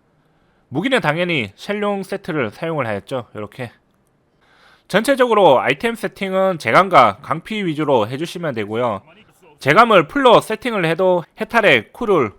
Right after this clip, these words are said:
모두 돌리기에는 무리가 있기 때문에 약간의 비는 시간은 뭐 어느 정도 감안을 하셔야 됩니다. 전설 보석은 갇힌 자, 고통받는 자의 파멸,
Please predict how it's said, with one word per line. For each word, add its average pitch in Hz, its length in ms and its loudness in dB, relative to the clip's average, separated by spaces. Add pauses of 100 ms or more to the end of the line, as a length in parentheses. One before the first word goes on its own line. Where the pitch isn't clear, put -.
모두 151 380 0
돌리기에는 151 640 -2
무리가 151 280 -2
있기 156 220 -6
때문에 123 480 -6 (280)
약간의 180 420 -2
비는 160 240 -6
시간은 156 540 -4
뭐 117 180 -2
어느 135 160 -4
정도 135 440 -2
감안을 131 460 -2
하셔야 175 360 -6
됩니다. 98 460 -10 (680)
전설 220 280 2
보석은 185 520 2 (220)
갇힌 - 320 -10
자, 180 360 2 (840)
고통받는 165 560 -2
자의 131 200 0
파멸, 170 520 -4